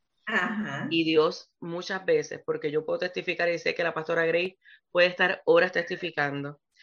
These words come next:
Speaker 2: de cómo el Señor, han habido momentos que cosas que ni hemos pedido, Él hace.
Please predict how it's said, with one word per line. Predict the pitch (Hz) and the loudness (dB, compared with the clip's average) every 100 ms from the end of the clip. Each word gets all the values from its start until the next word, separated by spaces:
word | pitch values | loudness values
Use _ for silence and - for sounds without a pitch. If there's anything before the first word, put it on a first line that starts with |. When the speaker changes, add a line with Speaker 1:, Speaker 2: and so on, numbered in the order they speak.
| - _ | -20 _
Speaker 2:
de | 175 175 | -2 0
cómo | 180 190 226 | 0 2 0
el | 214 | -2
Señor, | 196 180 175 156 147 165 _ - _ | -4 -2 0 0 -2 -8 _ -20 _
han | - 165 | 0 2
habido | 170 180 185 | 6 4 4
momentos | 185 180 170 170 165 | 2 0 0 -2 -2
que | 165 | 0
cosas | 170 175 - | 0 0 -4
que | - 170 | 0 2
ni | 160 | 2
hemos | 170 196 | -2 -4
pedido, | 202 180 185 160 151 - _ | 0 0 2 2 0 -2 _
Él | 165 170 - | 6 6 6
hace. | 156 143 - - - | 4 4 -2 -12 -12